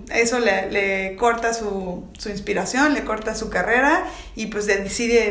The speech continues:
dedicarse a otra cosa, ¿no? Y a mí se me ha hecho como un montón, es como que siento que a todos les rompen el corazón así, porque es como, en serio, porque, digo, estudias tal vez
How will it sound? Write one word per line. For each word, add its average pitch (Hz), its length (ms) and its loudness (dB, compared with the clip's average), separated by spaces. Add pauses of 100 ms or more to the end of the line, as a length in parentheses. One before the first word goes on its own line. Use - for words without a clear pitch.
dedicarse 208 380 -2
a 240 60 -2
otra - 180 -6
cosa, 285 320 0
¿no? 269 240 0 (380)
Y 226 40 2
a 233 60 8
mí 240 140 6
se 285 120 6
me 285 120 6
ha 247 80 4
hecho 277 240 -2
como 214 240 -2
un 226 100 -4
montón, 233 600 2
es - 80 -10
como 226 200 0
que 226 120 -4
siento 247 260 -2
que 262 80 0
a 202 160 2
todos 226 240 0
les 220 140 -2
rompen 220 260 -4
el 220 100 -4
corazón 190 460 -4
así, 202 220 -6
porque 190 260 -6
es 208 100 -2
como, 262 320 2 (220)
en 262 160 4
serio, 370 240 6
porque, 240 260 -2 (220)
digo, 349 160 8 (320)
estudias 320 540 4
tal 285 180 8
vez 277 240 2